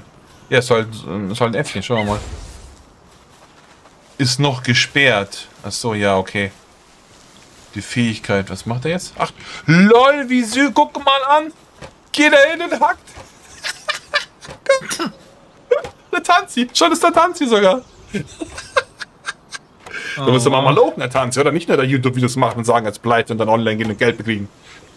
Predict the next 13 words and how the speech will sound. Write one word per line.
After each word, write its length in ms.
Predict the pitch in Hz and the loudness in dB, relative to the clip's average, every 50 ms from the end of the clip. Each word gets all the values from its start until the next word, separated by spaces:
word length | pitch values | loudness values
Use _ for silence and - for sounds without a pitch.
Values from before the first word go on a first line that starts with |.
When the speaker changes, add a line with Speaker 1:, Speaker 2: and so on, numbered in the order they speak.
| - - | -2 0
Speaker 1:
<laughs> 840 | 185 180 - 190 180 - - 247 - - _ - - - - - | 0 2 2 0 0 2 0 -2 -2 -2 _ -16 -16 -14 -12 -4
No 140 | - 113 104 95 | 0 0 0 0
front. 300 | - 104 107 104 98 - - - - - _ _ - - - _ - _ _ _ _ _ _ _ _ _ _ _ - - _ _ _ - - - - _ _ _ _ _ _ _ - - - - - - - - - - - - - - - - - - - - - - - - - - - - - - - - | 2 0 0 0 -2 -6 -12 -20 -20 -20 _ _ -20 -20 -20 _ -20 _ _ _ _ _ _ _ _ _ _ _ -20 -20 _ _ _ -20 -20 -20 -20 _ _ _ _ _ _ _ -20 -20 -20 -20 -20 -20 -20 -20 -20 -20 -20 -20 -20 -18 -20 -20 -20 -20 -20 -20 -20 -20 -20 -20 -20 -20 -20 -20 -20 -20 -18 -10
Ein 120 | - 117 110 - - - - - - - - - _ _ _ | -8 -8 -8 -8 -12 -16 -18 -20 -20 -20 -20 -20 _ _ _
achso, 260 | - 123 127 - 143 | -2 0 0 0 0
wir 80 | 120 120 | 0 -2
können 240 | 120 - 135 127 123 | 0 -2 -2 0 0
uns 120 | 120 123 | 0 0
eigentlich 260 | 110 110 113 110 - | 0 0 0 -2 -2
hinlegen, 380 | - 131 131 127 123 110 104 104 | -2 -2 0 0 0 0 0 0
wenn 100 | 104 101 | -2 -2
du 140 | 98 101 95 | -4 -2 -2
willst. 220 | 101 101 101 - | -2 -2 -2 -6